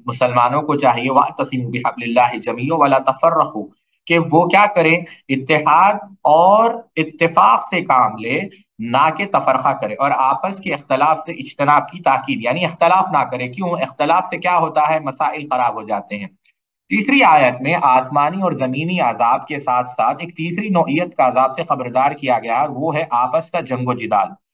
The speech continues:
एक दूसरे के साथ दस्त वगैरह बयां होना और बाहमी खून रेजी में मुब्तला होना। चौथी आयत करीमा में एक दूसरे के साथ मुखालिफत की सूरत में राह एतदाल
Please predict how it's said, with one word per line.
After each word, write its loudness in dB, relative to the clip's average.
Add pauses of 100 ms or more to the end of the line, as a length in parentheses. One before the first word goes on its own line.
(240)
एक -6
दूसरे -2
के -4
साथ 0
दस्त -8
वगैरह -2
बयां 2
होना -2
और 2
बाहमी -2
खून -6
रेजी -4
में -6
मुब्तला 2
होना। -4 (360)
चौथी -2
आयत 4 (120)
करीमा -2
में -8
एक -8
दूसरे -4
के -6
साथ 2
मुखालिफत -2
की -6
सूरत -4
में 0
राह 4
एतदाल 0